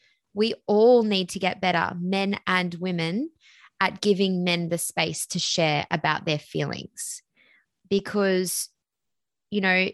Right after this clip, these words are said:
as you said, like, if you're not feeling comfortable opening up to your partner about what's going on in your life, you know, that, that person is someone you're seeing all the time. Like, you need to be able to have that vulnerability. And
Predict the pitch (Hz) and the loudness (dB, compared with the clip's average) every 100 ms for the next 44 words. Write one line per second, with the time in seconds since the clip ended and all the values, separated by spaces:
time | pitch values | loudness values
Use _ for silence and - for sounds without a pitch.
0 | - 202 185 175 220 185 180 190 - 202 | -2 -2 -2 -2 -2 0 -2 -4 -4 -2
1 | 208 220 220 - 185 175 - 190 202 196 | 2 0 -2 -4 -2 -2 -4 -6 -4 -2
2 | 180 - 180 180 180 175 - 180 170 - | -2 0 -2 -2 -2 -2 -4 -4 -4 0
3 | 185 208 190 175 175 - 180 - 185 180 | 2 2 2 0 0 0 -2 -4 -4 -2
4 | 175 175 170 165 175 185 - 214 - - | -2 -4 -4 -2 0 0 0 -6 -10 -20
5 | _ _ _ _ _ _ _ 202 196 185 | _ _ _ _ _ _ _ -4 0 2
6 | 202 214 - 240 - 240 262 214 180 175 | 2 0 0 -4 -2 -2 -2 -2 -4 -4
7 | 196 185 180 175 196 180 180 170 - 226 | -2 -2 -2 -2 -2 -2 -2 -4 -6 -4
8 | 277 240 - - _ - 190 185 - _ | -2 -2 -6 -18 _ 0 2 2 -2 _
9 | _ _ _ _ - 196 214 208 240 - | _ _ _ _ -10 -2 2 2 2 0
10 | 214 190 175 170 180 175 175 170 - 175 | 0 2 2 0 -2 0 0 0 -2 -2
11 | 170 170 160 165 160 170 - - - 190 | -4 -4 -2 0 0 -2 -4 -2 0 0
12 | 190 185 | -2 -4